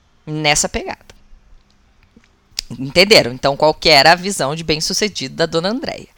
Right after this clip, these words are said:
Não pensava em família, não pensava em filhos. O meu lance era trabalho, porque se eu for bem-sucedida no trabalho, eu tô cagando pra namoro, pra casamento, pra nada, pra família. Não, o meu lance é crescer e ser bem-sucedida.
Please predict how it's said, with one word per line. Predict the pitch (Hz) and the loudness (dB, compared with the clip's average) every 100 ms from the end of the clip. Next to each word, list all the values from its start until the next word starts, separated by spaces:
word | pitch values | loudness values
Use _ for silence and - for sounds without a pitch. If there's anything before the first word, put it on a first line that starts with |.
| - - - - - | -20 -20 -20 -18 -12
Não | 147 | -4
pensava | 143 143 135 | -2 0 -2
em | 117 | -4
família, | - - 151 190 180 | -10 -4 0 2 2
não | 170 | -2
pensava | - - 131 | -6 -8 -12
em | - | -14
filhos. | - - - 190 196 190 180 180 156 | -16 -18 -6 -2 0 -2 -4 -6 -6
O | |
meu | 143 156 165 | -4 -2 0
lance | 147 135 151 226 - 180 | 0 2 2 2 0 2
era | 175 | 2
trabalho, | - - - 113 117 | 2 -6 -6 -12 -12
porque | - - | -12 -10
se | 135 | -12
eu | |
for | - 160 185 | -4 0 2
bem-sucedida | 175 175 - 170 156 165 | 0 -4 -6 -6 -8 -10
no | 160 | -12
trabalho, | 165 165 147 135 - - - - - | -8 -4 -2 -2 -4 -12 -16 -18 -4
eu | 165 220 240 | 4 4 4
tô | - 190 214 | -2 -2 -2
cagando | - 240 208 139 135 175 202 | -2 -4 -4 -4 0 0 -2
pra | - 175 180 | 2 4 4
namoro, | 175 170 156 135 143 180 | 0 -4 -4 -4 -2 -2
pra | 190 | -4
casamento, | - 165 160 139 135 156 170 165 | -6 -2 -2 -4 -6 -8 -8 -6
pra | 175 | -6
nada, | 175 170 170 160 160 151 - | -6 -8 2 4 4 2 -8
pra | 139 | -4
família. | 143 131 131 185 359 226 120 | -4 -4 -6 -4 0 0 0
Não, | 123 135 131 165 202 | -4 -4 2 4 4
o | 135 | 0
meu | 139 180 226 | -2 -2 -2
lance | 160 127 160 220 | -6 -2 0 0
é | - | -6
crescer | 151 - - 214 | -8 -6 -4 -4
e | |
ser | 233 226 | -4 -6
bem-sucedida. | 226 - - 254 - | -6 -8 -8 -10 -10